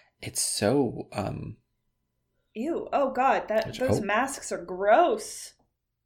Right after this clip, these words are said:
Speaker 2: Those masks are real gross.
Speaker 1: Oh, no.
Speaker 2: That would scare the shit out of me. If I was this bank, they're in the bank now. If I was this bank teller, that would scare the absolute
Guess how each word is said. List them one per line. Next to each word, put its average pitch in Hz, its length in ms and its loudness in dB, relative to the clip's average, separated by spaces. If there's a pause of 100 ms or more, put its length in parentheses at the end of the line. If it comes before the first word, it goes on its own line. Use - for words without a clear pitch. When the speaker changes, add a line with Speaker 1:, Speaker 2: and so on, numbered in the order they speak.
(1160)
Speaker 2:
Those 180 220 -14
masks 220 380 -4
are - 120 -10
real 247 440 0
gross. - 680 -4 (360)
Speaker 1:
Oh, - 200 -6
no. - 520 -8 (1300)
Speaker 2:
That 277 80 0
would 254 140 -6
scare 226 280 0
the 214 140 -4
shit - 760 -2
out 139 160 -8
of 135 80 -12
me. - 260 -20 (1120)
If - 80 -12
I 202 80 2
was 220 160 -2
this 220 160 0
bank, 185 380 -6
they're 190 160 2
in 196 100 -2
the 190 60 -4
bank 151 360 -4
now. 90 240 -12
If - 80 -20
I 190 120 -4
was 185 80 -8
this 185 160 -10
bank 165 260 -10
teller, - 480 -10 (960)
that 165 80 -12
would - 120 -14
scare 151 300 -10
the 165 140 -12
absolute 101 640 -14